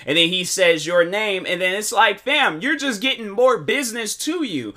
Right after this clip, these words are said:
You're gonna be getting three thousand something dollars a week, probably, or every single day, because people want to get tattoos from you." But now it's like, honestly, if, 'cause I,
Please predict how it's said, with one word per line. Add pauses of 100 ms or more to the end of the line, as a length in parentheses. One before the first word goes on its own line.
(160)
You're
gonna
be
getting
three
thousand
something
dollars
a
week,
probably,
or
every
single
day,
because
people (160)
want
to
get
tattoos
from
you." (420)
But
now
it's
like,
honestly,
if,
'cause
I,